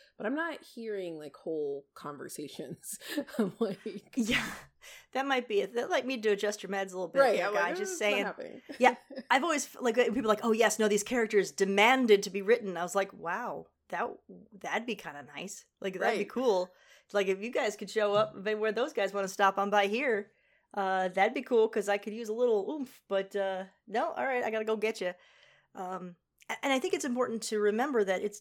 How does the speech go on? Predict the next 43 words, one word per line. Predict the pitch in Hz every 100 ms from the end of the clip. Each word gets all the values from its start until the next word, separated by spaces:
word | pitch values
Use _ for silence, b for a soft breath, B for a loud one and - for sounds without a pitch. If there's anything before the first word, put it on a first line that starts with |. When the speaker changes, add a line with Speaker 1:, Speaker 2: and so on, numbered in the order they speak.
| _
Speaker 2:
different | 220 220 208 196
for | 220
everybody. | 175 185 175
So | - 196
when | 202 269
you | 262 220 -
hear | - 262 277
someone | 269 220 196 190
say, | - 240 220 175 -
"Oh, | 226 214
yes, | 220 220 -
no, | 202 208
I | 208
write | 196 208 220 -
because | 190 - 190 202 170 165
I | 160
am | 165 147 151
compelled | - - 214 240 -
to | 175 175
by | 165
this | 170 165 -
great, | 185 208 - B B B
you | 196
know, | 185
these | 180 -
things | 254 247 -
come | 226 240
to | 202
me | 190
and | 180
I | 170
must | 180 208 -
let | 185
them | 175
out," | 220 220 - B B B
and | 180
you're | 202
like, | 202 _ -
"Eh, | 208 269
that's | 269 285
not | 196 240
really | 226 208
me." | 220 233 170